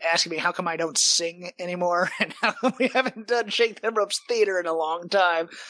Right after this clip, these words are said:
So they want me to bring back those old bits, but it's just like one of those things where it's like, I need to be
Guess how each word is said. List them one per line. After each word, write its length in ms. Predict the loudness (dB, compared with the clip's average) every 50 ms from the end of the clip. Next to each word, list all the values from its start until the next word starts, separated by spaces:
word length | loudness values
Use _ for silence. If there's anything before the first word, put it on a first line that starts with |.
| -18 -20 -4
So 120 | -2 0 4
they 140 | 6 6
want 160 | 6 6 8 6
me 60 | 6
to 80 | 6
bring 260 | 6 6 6 6 6 6
back 200 | 4 4 4 4
those 220 | 2 2 4 4
old 300 | 4 6 4 4 2 4
bits, 280 | 4 6 6 4 4 2
but 120 | 2 2
it's 120 | 2 2
just 200 | 2 2 4 6
like 180 | 6 4 4 4
one 80 | 4 6
of 60 | 6
those 180 | 6 6 6
things 220 | 4 4 4 4 4
where 80 | 4
it's 140 | 4 4 4
like, 180 | 2 2 4 2
I 80 | 0
need 240 | 0 2 2 2 2
to 60 | 4
be 360 | 2 4 4 2 0 0 0